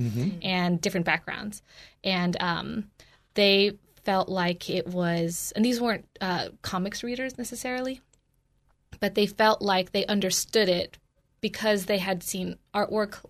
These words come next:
Speaker 2: like the waves and artwork like the bubbles.
Speaker 1: Mm-hmm.
Speaker 2: And it was doing something different in their brains that they couldn't quite articulate, which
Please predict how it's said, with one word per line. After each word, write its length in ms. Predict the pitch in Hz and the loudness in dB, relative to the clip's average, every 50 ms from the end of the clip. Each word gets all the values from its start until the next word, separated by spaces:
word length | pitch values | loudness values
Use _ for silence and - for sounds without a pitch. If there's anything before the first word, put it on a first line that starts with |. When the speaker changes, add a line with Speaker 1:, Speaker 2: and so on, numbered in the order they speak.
| _ _ _ | _ _ _
Speaker 2:
like 540 | - 208 196 196 185 190 190 185 - - - _ _ _ _ _ _ _ _ _ _ _ _ _ _ | -8 -4 -2 0 0 0 0 -2 -6 -14 -16 _ _ _ _ _ _ _ _ _ _ _ _ _ _
the 80 | - 208 | -4 -2
waves 440 | 202 202 190 196 196 196 196 - - | 0 0 2 2 0 -2 -4 -6 -6
and 100 | 196 190 | -6 -6
artwork 480 | 180 - 190 190 - 202 190 180 180 - | -4 -2 -2 -2 0 -2 -2 -2 -4 -4
like 300 | 180 175 170 175 - _ | -4 -2 -2 -4 -6 _
the 80 | - - | -10 -8
bubbles. 540 | 180 - 151 - - - - 214 - - 226 | -6 -6 -6 -6 -8 -10 -10 -10 -12 -8 -4
Speaker 1:
Mm-hmm. 300 | 196 120 120 113 127 160 202 202 - - _ _ - | 0 0 2 2 2 0 0 -4 -8 -18 _ _ -4
Speaker 2:
And 400 | 196 196 190 185 185 185 180 175 - | 0 0 2 2 2 2 0 0 0
it 60 | 196 | 0
was 120 | 185 180 175 | 0 2 2
doing 220 | 190 202 190 190 | 0 -2 -2 -2
something 360 | 180 - 185 180 - 180 175 180 | -2 -4 -6 -6 -4 -2 0 2
different 280 | 196 233 226 - 202 | 0 0 0 -2 -2
in 80 | 180 180 | -2 -2
their 100 | 175 175 | -2 -2
brains 300 | 165 175 165 165 170 170 | -2 -2 -4 -2 -4 -6
that 100 | - 175 | -6 -6
they 80 | 175 175 | -6 -6
couldn't 280 | 175 - 185 180 - - | -4 -4 -4 -4 -6 -6
quite 280 | - - 190 175 - | -6 -4 -4 -4 -4
articulate, 640 | 196 180 - - 190 180 - 180 175 170 - - - _ _ - | -6 -8 -6 -8 -10 -8 -4 -4 -4 -2 -4 -6 -8 _ _ -12
which 300 | - 208 - - - | -10 -8 -6 -6 -6